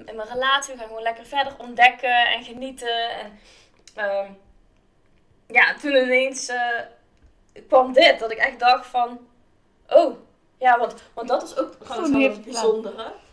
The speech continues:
Speaker 1: Ehm, in het vliegtuig, eh, richting mijn vakantie, dan heb ik het over... Ik weet niet precies, ergens tussen drie en vijf mei of zo ben ik geweest.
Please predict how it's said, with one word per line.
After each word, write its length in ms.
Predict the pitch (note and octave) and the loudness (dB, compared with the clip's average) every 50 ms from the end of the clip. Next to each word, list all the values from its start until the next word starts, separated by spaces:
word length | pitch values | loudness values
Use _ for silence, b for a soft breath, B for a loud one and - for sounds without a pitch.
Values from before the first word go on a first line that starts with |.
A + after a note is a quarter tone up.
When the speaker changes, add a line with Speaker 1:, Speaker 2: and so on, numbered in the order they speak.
| _ _ _ _ | _ _ _ _
Speaker 1:
Ehm, 460 | - G#3 G#3 G#3 G#3 G#3 G3+ G#3 G#3 G3+ G3+ - _ _ _ - - _ _ _ _ _ _ - - - _ | -12 -10 -8 -8 -6 -4 -6 -6 -6 -10 -16 -20 _ _ _ -20 -20 _ _ _ _ _ _ -20 -20 -20 _
in 100 | - A#3 | -12 -8
het 160 | A3+ A3 A3 - | -8 -8 -8 -8
vliegtuig, 640 | - C#4+ D#4+ D#4+ - D4+ C#4+ D4+ F4+ G#4+ F#4+ - - _ | -8 -10 -10 -8 -6 -2 0 0 0 -2 -6 -14 -18 _
eh, 380 | - - - G#3 G#3 G3+ G3 G3+ - | -16 -8 -4 -4 -2 -2 -2 -6 -8
richting 200 | - B3+ - C4 | -12 -16 -12 -10
mijn 120 | B3+ A#3+ B3 | -10 -10 -10
vakantie, 640 | - - - G3+ C4+ C#4+ - - D4 D#4 D#4+ - - | -10 -8 -8 -8 -6 -8 -10 -12 -12 -12 -14 -16 -16
dan 260 | - - G#3+ A3 A3 A3 | -10 -8 -8 -6 -6 -6
heb 160 | G#3+ A3 A#3+ | -8 -8 -8
ik 60 | A3 | -10
het 120 | G#3+ - - | -16 -14 -14
over... 440 | A3 A3 G#3 G#3+ G#3 G#3 G#3 - - _ _ _ _ | -14 -12 -10 -10 -10 -10 -12 -16 -20 _ _ _ _
Ik 100 | - - | -20 -20
weet 140 | - A3 G#3+ | -18 -16 -14
niet 100 | A3+ A3 | -16 -16
precies, 320 | - - A#3+ A#3+ A3+ - _ _ _ _ _ _ | -16 -18 -18 -18 -18 -20 _ _ _ _ _ _
ergens 200 | - A3 A3 A3 | -14 -14 -14 -14
tussen 160 | - - G3 F#3 | -16 -18 -18 -18
drie 200 | - A3 G#3+ G#3 | -16 -16 -16 -16
en 80 | G#3 | -14
vijf 300 | G3+ G3+ G3 G3 G3 - | -12 -10 -10 -10 -12 -14
mei 260 | F#3+ F#3+ F#3+ F3+ E3 | -14 -12 -10 -10 -10
of 80 | - - | -12 -14
zo 140 | - - F#3+ | -18 -18 -18
ben 220 | F#3 F#3+ F#3+ F#3+ | -16 -16 -16 -18
ik 120 | F#3 F#3 - | -18 -20 -20
geweest. 460 | - G3 G3+ B3 D#4+ D#4+ - - | -20 -18 -18 -16 -14 -14 -14 -14